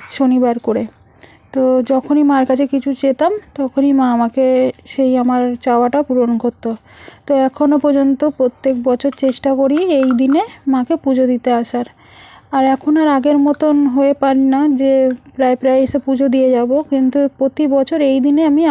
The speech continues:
আসবোই মাকে পুজো দিতে, আর এই দিনে মা আমাকে ডাকবেই। যদি না ডাকে মা, তাহলে কি করে আসি পুজো দিতে? তো প্রতি বছর এই দিনে আমি আসবোই পুজো দিতে। আর এখানে বড় করে মেলা বসেছে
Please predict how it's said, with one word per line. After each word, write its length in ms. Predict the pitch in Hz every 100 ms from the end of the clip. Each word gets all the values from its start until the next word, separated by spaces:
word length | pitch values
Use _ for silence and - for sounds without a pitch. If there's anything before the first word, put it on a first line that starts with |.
| 247
আসবোই 380 | 240 - 269 262 247
মাকে 200 | 233 277
পুজো 200 | 262 247 240
দিতে, 220 | 233 - 240 - - - - - -
আর 80 | 262 262
এই 60 | 240
দিনে 160 | 269 269 262
মা 80 | 254
আমাকে 220 | 254 254 294 247
ডাকবেই। 460 | 247 226 220 214 214 - - - - - - 247
যদি 160 | 262 285
না 80 | 269 247
ডাকে 240 | 247 240 262
মা, 60 | 247 285
তাহলে 180 | 269 254
কি 80 | 277 294
করে 160 | 294 262
আসি 160 | 220 - 220
পুজো 180 | 233 233
দিতে? 200 | 226 - 240 - - - - - - -
তো 60 | 254 -
প্রতি 300 | 269 262 302 254
বছর 300 | 262 254 285 277
এই 60 | 262 247
দিনে 160 | 262 294
আমি 140 | 262 262 240
আসবোই 320 | 220 214 254 247
পুজো 200 | 240 226 226
দিতে। 200 | 220 220 208 - - - - - - - - - - -
আর 60 | 254 247
এখানে 180 | 269 269 254
বড় 140 | 247 247 262
করে 140 | - 262 247
মেলা 200 | 233 240 247
বসেছে 300 | 247 262 262